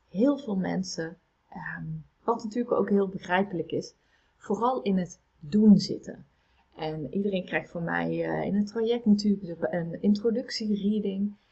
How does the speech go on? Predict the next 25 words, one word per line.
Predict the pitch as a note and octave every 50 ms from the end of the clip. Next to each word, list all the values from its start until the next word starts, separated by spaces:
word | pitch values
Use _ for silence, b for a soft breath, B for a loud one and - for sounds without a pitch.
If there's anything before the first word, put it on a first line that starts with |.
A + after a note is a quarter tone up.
| b b b b b b
En | - - F3+ F3+ F3+
wat | F#3+ G#3+ G#3
ik | - G#3+ F#3
daarin | G3+ G#3 A3+ A#3+ A#3 G#3+ G3 F#3
ook | - G3+ G3+ - F#3
merk, | D#3 D3 D3+ E3 G3 G#3+ A3 F3+ D3 - - - - _ _ _ _ _ _ _ _ _ _ -
is | A3 A3+ G#3+ - - -
dat, | - F#3 E3 E3 E3 - - - _ _ _ _ _ _ _ - - _ _
ehm, | - E3+ E3 E3 D#3+ D#3+ _ _ -
human | F#3+ F3 G3+ C4 D4 D4 C#4 B3
design | A3 G#3+ G3+ G#3 G#3 A3 A#3 A#3 A3+ A3 G#3 - - _ _ _ -
is | - G3 -
eigenlijk | - - G3 A3 B3+ C#4 C#4 A#3+ G#3 G3 G3+
niet | G3+ F#3+ G#3+ A#3 A3+ A#3 -
echt | - F#3+ G3 - - - - -
een | E3+ F3 E3 E3 D#3+ D#3+ - _ _ _ _ _ _ _ _ _ _ _ _ _ _ _ _ _ _ _ _ _ _ - C#3 C3+ - - -
blauwdruk, | F3 F3 F#3+ G3+ G#3+ A3 G#3+ G#3 F#3+ F3 E3+ E3+ - _ _ _ _ _
"Zo | - - - G3+ G3
ben | F#3+ G3+ G3+ G3+ F#3+
ik | F3+ F3 E3+ - - _ -
en | F3+ F3
zo | D#3+ F3 F#3 F#3
moet | F#3+ F#3+ F#3+ F#3 -
ik | E3 - - -
acteren, | - - - - - _ - C4+ D4+ D4+ C#4 - - - - E4+ - -